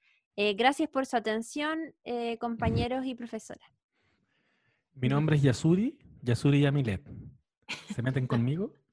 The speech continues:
Speaker 2: Mi nombre es José Bustamante, arroba buena pic en Instagram y arroba urgente difundir en Twitter. No sé si alguna vez voy a, a fusionarlo,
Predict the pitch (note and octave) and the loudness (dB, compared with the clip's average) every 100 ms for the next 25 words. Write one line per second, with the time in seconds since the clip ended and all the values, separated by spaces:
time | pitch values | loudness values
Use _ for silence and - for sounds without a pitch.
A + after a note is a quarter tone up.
0 | _ _ - - C#3 E3 D#3+ - C#3 E3 | _ _ -6 4 6 6 4 0 -2 2
1 | F#3 A3+ - C#3+ C3 C3+ E3 F#3 G3 G3 | 0 0 -4 -2 0 4 4 4 0 2
2 | C3 C#3+ C#3+ A2 G2+ F#3+ G#3 E3 - A3 | 2 2 2 2 4 4 4 2 2 0
3 | G#3 F3+ - C3+ D3+ D#3 - F3+ A3 A3+ | 0 -6 -4 2 2 0 2 8 8 8
4 | A3+ A3 A3 A#3+ A3+ E3+ F#3 F#3+ E3 D#3 | 4 -2 0 -2 -2 2 4 6 8 6
5 | D#3 E3 E3 D3 E3 D#3 D#3 D3+ C#3 C#3 | 6 6 4 4 2 0 2 2 2 0
6 | C3+ C3 C#3 C3+ C3 C3+ C3 B2 A#2+ A#2 | 2 4 4 4 2 0 2 2 2 2
7 | B2 B2+ C3+ B2+ G3+ G3+ G3 F#3 F#3+ F3+ | 4 6 6 8 8 8 8 6 6 6
8 | F3+ E3+ - D3 C#3+ C#3+ C#3+ C#3 D3 D3 | 6 6 6 2 2 0 0 0 0 2
9 | D3 | 2